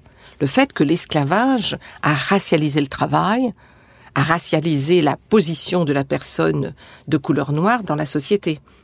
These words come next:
ne va pas du tout prendre ça en charge, va faire comme si justement,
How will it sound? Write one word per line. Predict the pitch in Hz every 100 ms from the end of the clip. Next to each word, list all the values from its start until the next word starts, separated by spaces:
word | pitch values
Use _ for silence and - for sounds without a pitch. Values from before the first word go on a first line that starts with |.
| -
ne |
va | 185
pas | 208 262
du | 208
tout | 208
prendre | 202 - 170
ça | - 156
en |
charge, | 160 - 139 147 - - - -
va | -
faire | 240 247 -
comme | 220
si | 202 - 247
justement, | 233 196 - 185 180 196